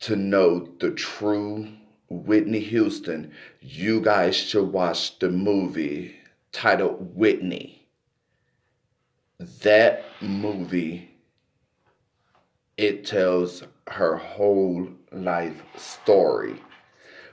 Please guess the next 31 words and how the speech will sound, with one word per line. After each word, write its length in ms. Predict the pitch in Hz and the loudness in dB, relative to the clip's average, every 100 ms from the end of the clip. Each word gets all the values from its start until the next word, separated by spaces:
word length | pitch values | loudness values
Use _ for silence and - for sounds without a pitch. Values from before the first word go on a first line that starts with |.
| _ | _
from 380 | - 90 76 76 | -2 0 0 -2
how 400 | 90 107 101 98 | -4 -2 0 0
she 260 | 95 92 101 | 0 -4 -4
started 520 | - 92 92 90 87 | 2 4 4 2 0
out, 480 | 85 87 87 - - | 0 2 2 0 -4
when 480 | 95 87 101 107 101 | -12 -4 0 0 0
she 300 | - - 101 | -4 -4 -2
met 460 | 92 92 87 - - | 0 0 0 -2 -2
Bobby 340 | 92 90 90 | 0 2 0
Brown. 720 | 85 90 87 85 85 82 87 - - - _ | -2 -2 -2 -4 -6 -8 -10 -14 -18 -18 _
And 180 | 107 98 | 0 0
a 60 | 90 | 2
lot 180 | 113 127 | 4 4
of 160 | 120 | 4
you 120 | 127 | 0
don't 260 | 120 92 - | 2 0 0
know, 320 | 95 92 104 | 2 4 6
before 320 | 104 107 107 | 4 2 2
she 180 | 107 110 | 2 -2
had 200 | 101 90 | -2 0
her 100 | 82 | -2
daughter, 400 | 87 82 95 101 | -2 0 2 2
she 540 | 98 - 101 90 - - - | 0 -2 -2 -2 -4 -12 -8
had 240 | 104 101 - | -2 0 2
actually 800 | 101 95 - 107 101 92 78 - _ _ _ _ _ _ - | 0 0 -4 -2 -2 -2 -4 -10 _ _ _ _ _ _ -8
gotten 360 | 110 104 - 104 | 0 2 2 -2
pregnant 480 | - 104 101 98 - | 2 2 2 -4 -2
before 440 | 90 - 104 101 | -4 2 4 4
that 340 | 92 92 87 98 | 4 2 2 0
and 260 | 90 98 | 0 0
miscarried. 840 | 107 107 107 - 101 76 62 50 | 4 4 2 -10 -6 -6 -6 -10